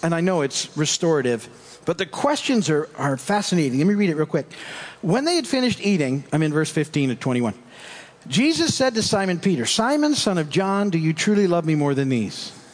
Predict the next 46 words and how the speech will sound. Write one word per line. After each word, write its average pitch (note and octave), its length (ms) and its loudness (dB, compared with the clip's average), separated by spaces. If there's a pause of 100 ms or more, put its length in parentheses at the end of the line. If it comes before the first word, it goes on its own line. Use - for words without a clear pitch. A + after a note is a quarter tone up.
(200)
"Yes, A3+ 300 0
Lord," G#3 160 2
he G3 60 0
said, F#3+ 240 0
"you E3 100 2
know D3 180 2
that C#3+ 100 0
I C3+ 80 2
love A#2+ 220 0
you." A2 100 -12 (760)
Jesus D3 320 0
said, C#3+ 160 0
"Feed B2+ 260 -2
my G#2 160 -2
lambs." - 420 -14 (680)
Again, G#3 260 0
Jesus G3 300 0
said, G3 200 0
"Simon, G3+ 360 0
son F3 180 0
of D3 80 -2
John, E3+ 260 0
do F#3 60 0
you D3 80 2
truly F3+ 280 2
love E3+ 160 2
me?" F#3+ 100 2
And C3 100 2
he C#3 80 2
answered, E3+ 300 -2 (280)
"Yes, A#3 240 0
Lord, G3 140 2
you G3 100 4
know B3+ 240 2
that A3 100 2
I F#3 60 2
love A3+ 280 0
you." E3+ 100 4
And C3+ 80 0
Jesus F3+ 320 0
said, G#3 200 -2
"Take G#3 180 0
care G3 160 0
of F#3 60 0
my F3+ 100 0
sheep." F3+ 240 -6